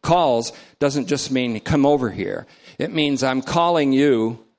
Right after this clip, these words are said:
into existence as a new creation." "And those he called into existence as a new creation, he also justified. And those whom he justified,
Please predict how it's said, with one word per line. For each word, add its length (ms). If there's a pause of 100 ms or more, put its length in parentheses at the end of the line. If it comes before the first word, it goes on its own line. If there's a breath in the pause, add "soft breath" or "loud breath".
(160)
into 320
existence 960
as 160
a 60
new 160
creation." 720 (520 soft breath)
"And 120
those 220
he 100
called 360
into 260
existence 680
as 220
a 60
new 140
creation, 720 (260)
he 100
also 580 (260 loud breath)
justified. 1160 (800 soft breath)
And 160
those 260
whom 160
he 140
justified, 960